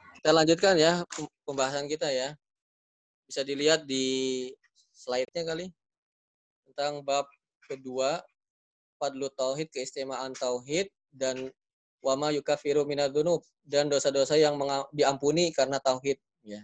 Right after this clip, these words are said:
Jadi, keutamaan Tauhid dan juga keutamaan, salah satu keutamaan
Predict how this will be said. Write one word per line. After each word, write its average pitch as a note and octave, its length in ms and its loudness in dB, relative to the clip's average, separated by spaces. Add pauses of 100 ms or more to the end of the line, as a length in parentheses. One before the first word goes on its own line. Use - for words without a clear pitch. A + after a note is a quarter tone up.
(120)
Jadi, E3+ 240 -2 (1120)
keutamaan C#3 480 2
Tauhid B2+ 560 2
dan C3 240 2
juga B2+ 400 4 (1400)
keutamaan, D3 480 0
salah D#3+ 160 8
satu F3+ 240 2
keutamaan D3 400 0